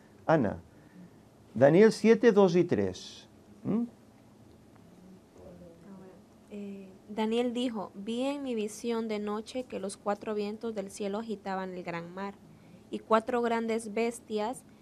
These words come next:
Speaker 2: diferentes una de la otra, subían del mar."
Speaker 1: Ajá. Eh, ya está, ya está, el dos, el dos y el tres, ¿eh? Es decir, eh,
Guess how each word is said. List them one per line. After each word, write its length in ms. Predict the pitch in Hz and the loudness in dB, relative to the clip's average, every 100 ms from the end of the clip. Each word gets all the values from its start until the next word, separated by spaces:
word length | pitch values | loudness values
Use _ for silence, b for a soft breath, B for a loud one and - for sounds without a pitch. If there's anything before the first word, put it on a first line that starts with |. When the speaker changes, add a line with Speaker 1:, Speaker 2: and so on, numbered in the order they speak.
| b | b
Speaker 2:
diferentes 680 | 202 214 208 196 202 240 240 | -2 -2 2 2 2 -2 -4
una 180 | 220 220 | -2 -2
de 100 | 226 | 0
la 180 | 214 208 | 2 2
otra, 400 | 208 220 262 254 | 0 -2 -6 -6
subían 480 | - 202 196 196 185 | -4 -2 0 0 -2
del 160 | 180 | -4
mar." 220 | 175 175 175 - - - - - - - - - - - - - - - - | -6 -8 -10 -18 -20 -20 -20 -20 -20 -20 -20 -20 -20 -20 -20 -20 -20 -20 2
Speaker 1:
Ajá. 420 | 110 113 113 180 208 - - - - - - B B B 98 98 - 95 - - - - - - - | 4 6 8 6 4 -8 -20 -20 -20 -20 -20 B B B -20 -18 -20 -20 -20 -20 -20 -20 -20 -6 4
Eh, 220 | 117 117 | 6 6
ya 100 | 127 | 6
está, 200 | 175 117 | 4 4
ya 80 | 123 | 4
está, 200 | 143 120 | 4 4
el 80 | 110 | 4
dos, 200 | 139 135 | 4 4
el 140 | 117 | 2
dos 180 | 139 165 | 4 6
y 40 | |
el 100 | 165 | 4
tres, 480 | 127 98 87 - - - | 4 0 -2 -8 -18 -2
¿eh? 200 | - 214 214 - B B B | 2 2 0 -10 B B B
Es 140 | 156 | 12
decir, 500 | 170 208 175 123 101 - | 12 12 12 12 10 10
eh, 800 | 127 127 127 123 120 120 113 | 12 12 12 12 12 12 10